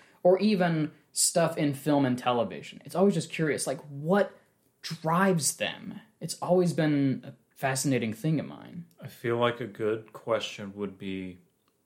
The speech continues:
Speaker 2: barbecue or ketchup sauce.
Speaker 1: <clears throat> Oh. <laughs> It gotta be ketchup, because apparently human tastes like pig.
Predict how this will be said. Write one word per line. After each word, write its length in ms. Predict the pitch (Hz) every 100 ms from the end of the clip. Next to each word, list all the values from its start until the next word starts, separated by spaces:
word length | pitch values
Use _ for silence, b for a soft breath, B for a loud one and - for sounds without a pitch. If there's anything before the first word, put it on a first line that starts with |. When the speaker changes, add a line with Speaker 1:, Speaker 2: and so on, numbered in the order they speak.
| -
Speaker 2:
barbecue 440 | 98 95 95 120
or 60 | 104
ketchup 420 | - 92 - -
sauce. 340 | - - - -
Speaker 1:
<clears throat> 320 | 87 90 85 - _ _ _ _ -
Oh. 500 | 160 156 143 123 -
<laughs> 720 | 180 175 190 - 165 - 190 127 180 135 - - - _ b b b b b b b _
It 80 | 143
gotta 180 | 226 202
be 80 | 139
ketchup, 420 | 139 131 - 90
because 220 | 110 127
apparently 360 | 120 160 143 127
human 280 | 143 127
tastes 240 | 120 127 -
like 180 | 101 -
pig. 360 | - 64 -